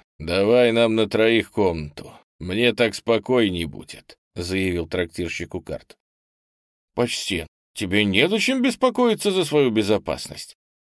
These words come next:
"Так я и не за себя беспокоюсь. Сам видишь, какие у меня ребятки молодые и горячие.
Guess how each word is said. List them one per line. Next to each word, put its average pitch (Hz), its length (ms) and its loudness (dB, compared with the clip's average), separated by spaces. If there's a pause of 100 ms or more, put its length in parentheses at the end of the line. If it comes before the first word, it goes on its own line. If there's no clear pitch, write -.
(120)
"Так 92 300 0
я 117 260 6
и 117 60 2
не 120 180 2
за 117 220 2
себя 123 420 2
беспокоюсь. 107 1040 -2
Сам 185 460 2
видишь, 175 320 2
какие 156 420 4
у 156 160 4
меня 151 320 4
ребятки 151 480 4
молодые 135 600 4
и - 20 0
горячие. 101 680 0